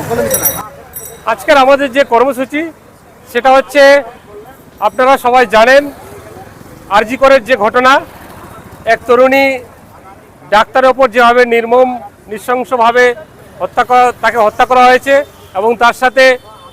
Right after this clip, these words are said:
Speaker 2: বর্ধমানের, পূর্ব বর্ধমানের নান্দুর ঝাপানতলা বলে এক জায়গায় সেখানে আদিবাসী এক তরুণী, সেও নার্সিং ট্রে-, ট্রেনিং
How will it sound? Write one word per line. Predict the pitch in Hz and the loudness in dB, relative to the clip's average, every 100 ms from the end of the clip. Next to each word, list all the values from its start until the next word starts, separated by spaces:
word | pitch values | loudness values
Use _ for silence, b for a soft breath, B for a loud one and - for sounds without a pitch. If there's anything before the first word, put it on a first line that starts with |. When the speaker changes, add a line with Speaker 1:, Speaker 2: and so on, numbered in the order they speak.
| - 143 | -20 -8
Speaker 2:
বর্ধমানের, | 175 214 247 254 254 233 | -2 0 2 2 2 0
পূর্ব | 180 226 247 | -2 -4 -2
বর্ধমানের | 240 240 233 247 254 240 262 - - - | 0 0 2 2 2 2 -2 -8 -20 -12
নান্দুর | 175 208 240 247 277 269 - - - - | -2 -2 0 -2 -2 -4 -10 -20 -20 -8
ঝাপানতলা | 190 208 254 254 262 269 269 233 - - - - - - - - - - | -4 -2 -2 0 2 4 2 0 -10 -20 -20 -20 -20 -20 -20 -20 -20 -6
বলে | 220 240 | 0 0
এক | 220 | 0
জায়গায় | 226 233 240 262 | 0 2 2 0
সেখানে | 247 247 240 254 262 254 - - - | 0 -4 -2 0 -2 -6 -20 -14 -6
আদিবাসী | 202 247 254 277 | -4 0 -2 0
এক | 254 - | -4 0
তরুণী, | 247 262 220 147 - - - - - | 0 0 -2 -6 -10 -20 -20 -20 -6
সেও | 240 254 277 277 - - - - | 0 4 4 2 -4 -20 -20 -4
নার্সিং | 202 220 - 285 269 247 - _ _ - - | -2 -2 -4 -4 -4 -10 -18 _ _ -20 -14
ট্রে-, | 208 208 | -8 -8
ট্রেনিং | - 233 262 269 | -4 -2 0 -2